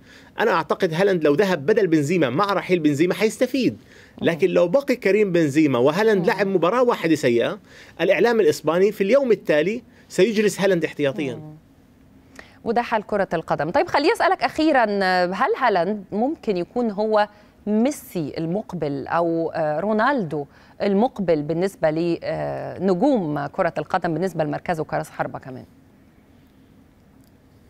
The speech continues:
Speaker 1: إيه، طبعًا هو أقرب لأنه يكون كريستيانو المقبل، لأنه هو
Speaker 2: مم.
Speaker 1: ماكينة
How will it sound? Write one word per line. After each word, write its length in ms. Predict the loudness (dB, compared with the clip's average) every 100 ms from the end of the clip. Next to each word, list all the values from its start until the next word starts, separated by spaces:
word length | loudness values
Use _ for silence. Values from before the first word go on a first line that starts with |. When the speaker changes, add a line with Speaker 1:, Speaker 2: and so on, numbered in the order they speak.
| -20 -20 -20 _ -20 -20 _ _ _ _ -20 -20 -20 -20 -20 _ -8
Speaker 1:
إيه، 100 | -4
طبعًا 240 | 0 0 2
هو 120 | 0
أقرب 400 | 0 -2 0 0
لأنه 200 | 0 -2
يكون 260 | 0 0 0
كريستيانو 500 | -2 -2 0 0 2
المقبل، 380 | 0 -2 -4
لأنه 160 | -6 -6
هو 40 |
Speaker 2:
مم. 60 | -4
Speaker 1:
ماكينة 300 | -2 -2